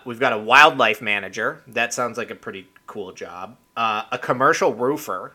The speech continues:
which I, I was like, "Wow, that was not, I was not expecting that anybody on the show was ever gonna be a commercial roofer." Um, an aerospace engineer. So we like that. We like to see some engineers kinda get a, get some love.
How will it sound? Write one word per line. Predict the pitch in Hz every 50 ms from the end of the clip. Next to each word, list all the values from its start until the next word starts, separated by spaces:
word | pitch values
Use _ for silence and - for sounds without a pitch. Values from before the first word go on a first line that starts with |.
| _ _
which | 104 117 113 110 - - - - _ _ - _ _ _ _ _ 123
I, | 131 131 113
I | 117 120 131 135
was | 131 127 117
like, | 127 117 101 -
"Wow, | 120 123 123 107 101
that | 95 117 117 123 123 - - _ _
was | 117 117 113 110 101
not, | 110 113 117 120 123 123 123 -
I | 117 123 120
was | 117 120 120 120
not | 123 123 123 127
expecting | 123 - - 127 117 - - 117 113
that | 113 107 107
anybody | 107 113 127 131 127 127 123 123 120
on | 113 113 110 107
the | 107
show | - - 120 104 101
was | 98 104 101
ever | 101 101 107
gonna | 104 101
be | 98 107 98
a | 92
commercial | - - 113 104 101 107 107 117 120 - 120 107 98
roofer." | 95 101 98 107 113 113 - - 90 87 92 - - - - - - - - _ _ _ -
Um, | 127 120 117 107 107 107 101 101 98 92 92 98 107 _ _ _ _ _ _ _ - - _ _ _ _ _ _ -
an | 139 131 131
aerospace | - 135 143 143 139 - - 143 135 131 -
engineer. | 147 131 127 127 120 123 120 120 127 151 175 - - _ _ _ -
So | - - 135 123 117 113 110 107 107 104 -
we | - 120 117
like | 113 117 117 113 - -
that. | 117 110 113 120 123 123
We | 123 117
like | 110 113 110 -
to | 113
see | 104 - 123 113
some | 107 - 117 107
engineers | 110 110 107 107 107 110 110 110 110 110 107
kinda | - - 127 110 107
get | 101 110 107 104
a, | 107 104 104 107 104 117 127 - - _ 143 110 - _ _ -
get | - 127 120 -
some | 120 104 104
love. | 104 107 107 110 117 120 123 - -